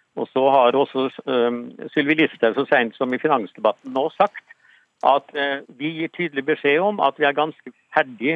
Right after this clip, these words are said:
med Venstre og K R F. Det vil vise seg i tiden fremover. Så dette viser jo at det er ikke en sånn, eh, entydig blokk på den siden. Men nå har vi en regjering i dag, en Høyre-Venstre-regjering, samme konstellasjon som, eh,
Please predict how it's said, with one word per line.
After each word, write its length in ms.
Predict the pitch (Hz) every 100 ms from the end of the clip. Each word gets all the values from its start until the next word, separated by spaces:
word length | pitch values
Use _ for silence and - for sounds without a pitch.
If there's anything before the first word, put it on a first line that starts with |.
| 139
med 160 | 135
Venstre 480 | 139 110 - - 113
og 80 | -
K 160 | 107 113
R 80 | 131
F. 80 | - _ _ _ _ -
Det 120 | 127
vil 140 | 123 127
vise 320 | 151 143 123 -
seg 120 | 110
i 80 | -
tiden 240 | 117 98
fremover. 460 | 117 107 101 104 -
Så 80 |
dette 260 | 135 143 117
viser 380 | 117 143 - 101
jo 80 | 104
at 100 | -
det 80 |
er 240 | 139 104 92
ikke 220 | 78 110
en 80 | 113
sånn, 160 | 123 110 - - - _
eh, 80 | - - _ _ _ - 135
entydig 400 | 262 123 104 110
blokk 340 | 120 110 - -
på 80 | 131
den 220 | 117 104 -
siden. 220 | 113 110
Men 100 | 131
nå 140 | 165
har 260 | 160 196 107
vi 80 | 117
en 160 | 127
regjering 400 | 147 127 107 123
i 80 | 135
dag, 240 | 139 214 180
en 140 | 139
Høyre-Venstre-regjering, 880 | 151 135 139 120 - 117 120 156 220 _ _ _ _ 147
samme 180 | 143
konstellasjon 800 | 120 123 - 131 139 139 131 160
som, 260 | 151 143 143
eh, 220 | 135 131